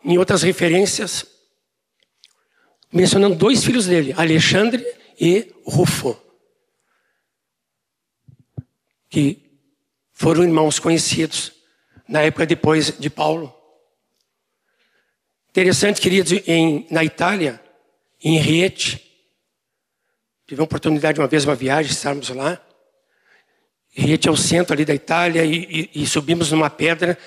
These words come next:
que tem mapa da Itália. E ali naquela praça, aquela redondeza ali, tem uma católica. O nome é, é Igreja de Rufo. É uma católica.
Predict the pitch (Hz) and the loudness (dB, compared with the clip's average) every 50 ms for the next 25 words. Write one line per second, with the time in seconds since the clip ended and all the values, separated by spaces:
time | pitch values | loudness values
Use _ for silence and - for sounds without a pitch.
0 | - - - - - 165 156 165 170 - 170 160 165 156 - - - 165 165 175 | -20 -20 -10 -6 -2 0 0 0 0 0 -2 -2 -2 -4 -4 -4 -2 -2 0 0
1 | 170 180 180 175 - - - - - - - 160 165 160 196 196 - 185 185 160 | 0 0 -2 -2 -6 -14 -20 -20 -8 -2 0 0 2 2 2 0 2 0 0 0
2 | - - 165 180 202 220 - - - 156 - 170 156 160 156 156 151 139 151 185 | 0 0 0 0 2 0 0 0 -2 -2 0 0 0 2 2 2 2 2 4 2
3 | 185 143 156 139 147 185 226 190 - - - _ - 180 185 190 190 175 - 208 | 2 2 0 0 2 2 0 0 -2 -8 -12 _ 0 0 2 2 2 0 -2 -6
4 | - - - 180 185 180 160 151 - - 139 113 98 - _ _ _ _ _ _ | -4 -2 0 2 2 4 2 2 0 -2 -6 -8 -8 -10 _ _ _ _ _ _
5 | _ _ _ _ - - - _ _ _ - 143 151 151 170 185 190 170 165 302 | _ _ _ _ -20 -20 -20 _ _ _ -2 0 2 2 4 4 2 2 0 -2
6 | - - 151 156 156 147 135 - - - 151 143 135 160 175 202 233 208 233 214 | -4 -2 0 0 0 -2 -6 -8 -6 -4 -2 0 2 2 2 4 4 2 2 2
7 | 190 196 156 156 170 135 - - 120 101 - _ _ _ _ _ _ _ _ _ | 2 2 4 4 2 0 0 -4 -4 -6 -8 _ _ _ _ _ _ _ _ _
8 | _ _ _ _ - 160 156 175 170 196 180 - - 160 147 139 - - - - | _ _ _ _ -4 -2 0 0 0 -2 -4 -2 -2 -2 -2 -2 -6 -10 -16 -20